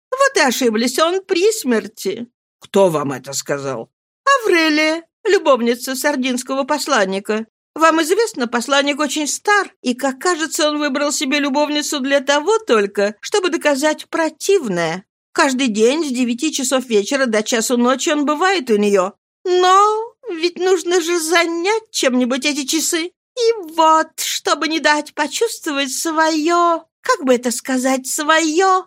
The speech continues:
молчание, он говорит, что его беспокоят государственные дела, и, будучи убежден, что она не в состоянии понимать их, с усердием раскрывает перед нею все тайны своего государства.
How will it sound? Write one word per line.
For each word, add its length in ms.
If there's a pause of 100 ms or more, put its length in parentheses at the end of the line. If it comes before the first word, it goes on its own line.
(240)
молчание, 840 (320)
он 160
говорит, 360
что 180
его 320
беспокоят 640
государственные 960
дела, 420 (300)
и, 60
будучи 360
убежден, 800
что 500
она 320
не 120
в 60
состоянии 560
понимать 480
их, 280
с 120
усердием 580
раскрывает 600
перед 280
нею 320
все 300
тайны 580
своего 400
государства. 840